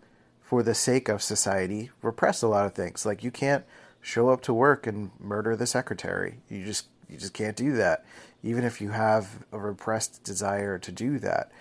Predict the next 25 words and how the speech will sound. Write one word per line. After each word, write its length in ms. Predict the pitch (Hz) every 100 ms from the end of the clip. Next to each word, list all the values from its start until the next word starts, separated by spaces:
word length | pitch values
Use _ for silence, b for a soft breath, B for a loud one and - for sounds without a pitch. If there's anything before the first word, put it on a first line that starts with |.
| B B B _ -
Um, 280 | 104 92 -
that's 200 | 123 120
an 60 | 104
extreme 460 | 98 - 107 135 120
example, 560 | 92 90 87 101 107
but 160 | 117 107
there 140 | 120
may 200 | 117 117
be 480 | 110 110 110 110 110 -
something 520 | - 110 107 110 101
where 140 | 104
you 140 | 101 95
desire 500 | 104 98 117 117 101
a 40 |
person 340 | - 98 - 95
that 120 | 73
you 100 | 90
work 260 | 95 90
with, 240 | 90 85 -
and 260 | 95 92 92 B B B -
to 560 | - 113 107 101 95 98 b b -
aggressively 640 | 117 120 117 117 104 110
pursue 420 | - 110 - 120
them 360 | 107 101 98 110 _ _ -
may 520 | 104 101 104 101